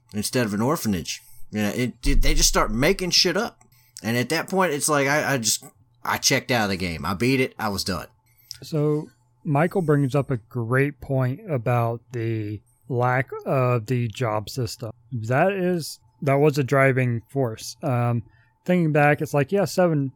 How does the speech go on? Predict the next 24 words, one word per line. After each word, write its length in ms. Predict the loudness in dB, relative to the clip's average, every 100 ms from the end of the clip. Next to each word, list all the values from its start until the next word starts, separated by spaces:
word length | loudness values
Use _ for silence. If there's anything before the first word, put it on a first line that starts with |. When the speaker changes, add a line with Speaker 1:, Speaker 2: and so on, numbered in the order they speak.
| 0
Speaker 2:
didn't 320 | 2 2 -2
really 220 | -4 -6
have 360 | -2 2 4 4
it, 140 | 2 2
but 180 | 2 2
it 160 | -4
kind 320 | -2 2 2 2
of 180 | -2 -4 _ _
did. 280 | 0 2 2
Characters 400 | 2 4 4 0
made 280 | 0 0 -2
sense. 540 | -4 -4 -4 -4 -8 -2
I 60 |
mean, 120 | 0 2
you 40 |
got 180 | 4 4
a 60 |
guy 220 | 4 4 4
with 180 | 2
a 60 | 0
gun 240 | 0 2 4
on 120 | 2
his 140 | 0
hand. 300 | 0 2 2